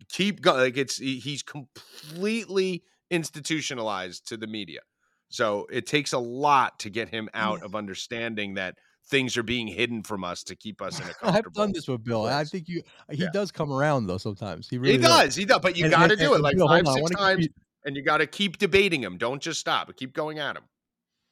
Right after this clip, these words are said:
Speaker 2: But, okay, so I, the, the giant thing, I don't have enough information on it. I just know that this,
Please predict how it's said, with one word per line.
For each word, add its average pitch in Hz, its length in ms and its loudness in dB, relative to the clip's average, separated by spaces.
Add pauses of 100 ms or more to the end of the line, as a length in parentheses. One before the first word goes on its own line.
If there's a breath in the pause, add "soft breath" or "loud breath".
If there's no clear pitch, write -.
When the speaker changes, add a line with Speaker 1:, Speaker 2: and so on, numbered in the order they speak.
(140)
Speaker 2:
But, 139 280 2
okay, 147 180 2
so - 160 -2
I, 107 160 -6
the, 139 160 -2 (120)
the 139 80 -2
giant 151 420 2
thing, 190 260 -2
I 127 120 -2 (120)
don't 135 260 0
have 131 220 -6
enough 123 300 -4
information 120 580 -4
on 113 160 -4
it. 110 100 -6
I 117 60 -6
just 113 180 -8
know 113 180 0
that 107 260 0
this, 107 180 -4